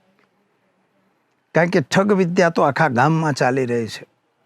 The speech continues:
એ ઠગની ચક્કરમાં તમે પણ ઠગ ન થઈ જાઓ. ઓનલાઈન ઓપીટીપી વગેરે જે આપવાનો વારો આવે છે એમાં ક્યાંક ફસાઈ ન જાઓ, એનું ખાસ આજે કાળજી રાખવાની છે. તો દર્શક મિત્રો,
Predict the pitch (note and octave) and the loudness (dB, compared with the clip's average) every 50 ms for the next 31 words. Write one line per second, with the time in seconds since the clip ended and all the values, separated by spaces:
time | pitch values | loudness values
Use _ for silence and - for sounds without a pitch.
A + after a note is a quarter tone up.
0 | _ C#3+ C3+ A#2 - - D#3 D#3+ E3 E3+ D#3+ D3 B2+ - C#3 C3 _ - D3+ D3 | _ -6 -6 -4 -2 -2 -2 0 0 0 -2 -2 -2 -2 -4 -4 _ -2 -2 0
1 | C#3 C#3 B2+ A#2 - A#2+ C3 D3 C#3+ B2 - B2+ A#2 - - A#2+ A#2 A#2 A2 G#2+ | 0 0 -2 -2 -2 -2 -2 -2 -2 -4 -4 -6 -6 -6 -6 -6 -4 -4 -4 -6
2 | A2+ A#2+ A2 - - B2+ A2 A2 G#2 G2 F#2+ - _ _ _ _ _ _ _ _ | -6 -6 -8 -8 -10 -8 -8 -8 -10 -10 -14 -18 _ _ _ _ _ _ _ _
3 | _ _ _ _ _ _ _ - D3+ F3 F#3 F3+ E3+ E3 D#3+ D#3 C#3+ C3+ C3 - | _ _ _ _ _ _ _ 0 2 2 4 4 2 2 2 2 2 0 0 0
4 | E3+ C#3+ C3 D#3 D3+ C3+ - D#3 C#3+ C3+ C3+ C3 A2+ A2+ C3 C3+ C3+ C3+ B2+ C3+ | -4 -4 -2 -4 -4 -2 -2 -2 -2 -2 -2 -2 -2 0 0 -2 -2 -2 -2 -2
5 | C#3 B2 A#2+ - - - B2+ B2+ C3 B2+ A#2 A2 A#2 B2 C3 C3 B2 B2+ C3 C3 | -2 -2 -4 -2 -2 -2 -2 -2 -2 -2 -2 -2 0 0 0 0 0 0 0 -2
6 | B2 - - C3 A#2+ A#2+ C3 B2+ A#2 - C3 B2 A2+ - - C3 A#2+ - C3 C3+ | -2 -4 -4 -4 -2 -2 -2 -2 -2 -4 -4 -4 -6 -10 -12 -10 -8 -6 -4 -4
7 | C3 A#2 A#2+ B2 A#2+ A#2 A2+ A#2+ A#2 A2 A2+ B2+ B2+ - - - B2+ C3+ D3 D3+ | -4 -4 -6 -6 -6 -6 -6 -6 -8 -8 -8 -10 -10 -10 -6 -2 0 2 2 2
8 | - - - A#2 A2+ A#2 A2+ - - A2 G#2+ G#2+ G2 G#2 G#2+ G#2 - - G#2+ - | 0 -2 -4 -4 -4 -4 -6 -4 -2 -2 -2 -2 -4 -6 -8 -8 -8 -10 -12 -10
9 | - A#2+ A2 F#2 F#2 - - - - _ _ _ _ _ _ _ _ _ _ _ | -10 -10 -10 -10 -12 -16 -18 -20 -20 _ _ _ _ _ _ _ _ _ _ _
10 | _ _ _ _ _ _ _ _ _ - - G#2+ - A#2+ A2 - - - B2+ A#2+ | _ _ _ _ _ _ _ _ _ -12 -8 -4 -2 -2 -2 -4 -4 -6 -6 -6
11 | - - C3 C3 | -2 -2 -2 -2